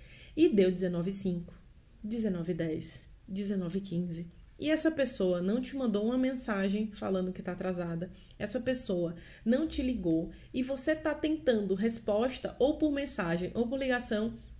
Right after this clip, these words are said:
e não consegue contato com essa pessoa. E é alguém importante pra você.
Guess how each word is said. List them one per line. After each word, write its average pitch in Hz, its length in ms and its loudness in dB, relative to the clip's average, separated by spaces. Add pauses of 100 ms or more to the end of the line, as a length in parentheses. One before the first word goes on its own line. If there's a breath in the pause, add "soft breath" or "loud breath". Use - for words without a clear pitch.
e 349 120 0
não 294 200 2
consegue 226 380 0
contato 202 400 -4
com 208 80 -4
essa 202 140 -6
pessoa. 214 420 -4 (880)
E 311 100 -2
é 320 80 4
alguém 269 260 2
importante 262 480 0
pra 285 140 -4
você. 190 460 -4